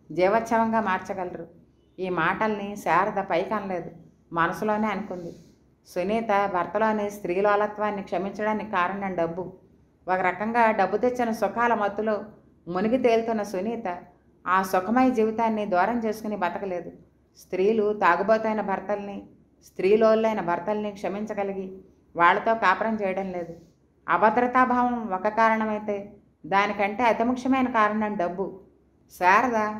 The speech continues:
వేదనగా నిట్టూర్చింది. తలతల వారుతోంది.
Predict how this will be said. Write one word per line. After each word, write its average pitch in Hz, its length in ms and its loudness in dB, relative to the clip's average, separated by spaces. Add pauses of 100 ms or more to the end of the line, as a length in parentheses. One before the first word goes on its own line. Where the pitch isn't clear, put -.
(160)
వేదనగా 196 420 0
నిట్టూర్చింది. 185 680 -6 (460)
తలతల 208 360 2
వారుతోంది. 175 540 -4